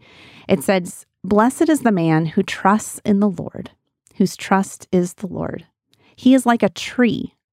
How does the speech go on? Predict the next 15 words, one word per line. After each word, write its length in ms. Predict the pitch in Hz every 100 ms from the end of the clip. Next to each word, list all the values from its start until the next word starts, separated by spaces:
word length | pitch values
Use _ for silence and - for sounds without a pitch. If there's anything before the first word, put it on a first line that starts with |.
| _ _ _ -
planted 520 | - 196 214 - 165
by 140 | 262
water 360 | 240 165 165 170
that 160 | 175
sends 300 | - 233 247
out 160 | 247 240
its 320 | 233 220 - -
roots 240 | 190 -
by 140 | 202
the 100 | 196
stream 380 | 196 - 165 156
and 140 | 156 151
does 180 | 156
not 340 | 170 165 180 220
fear 440 | - - - 180